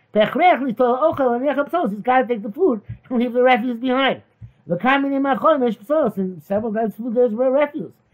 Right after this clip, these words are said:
Elavad dim shas achila lo shayach l'mamar breira. Must be a time eating. Breira is not relevant. V'dafka b'yadav. It's only with his hands.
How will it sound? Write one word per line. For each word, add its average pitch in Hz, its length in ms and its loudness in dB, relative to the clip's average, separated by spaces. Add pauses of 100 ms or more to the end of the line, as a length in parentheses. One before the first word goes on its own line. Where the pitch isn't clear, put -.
(300)
Elavad 220 480 4
dim 254 240 -2
shas 240 280 0
achila 226 280 -2
lo 220 160 2
shayach 233 300 0
l'mamar 226 360 0
breira. 170 360 0 (320)
Must 196 180 -4
be 214 60 0
a 185 80 0
time 190 320 -4
eating. 247 300 -4
Breira 226 440 2
is 165 100 -2
not 233 200 -2
relevant. 208 440 0
V'dafka 233 540 -2
b'yadav. 214 460 -2 (420)
It's - 80 -12
only 202 160 0
with 185 140 0
his 151 160 -10
hands. 160 340 -6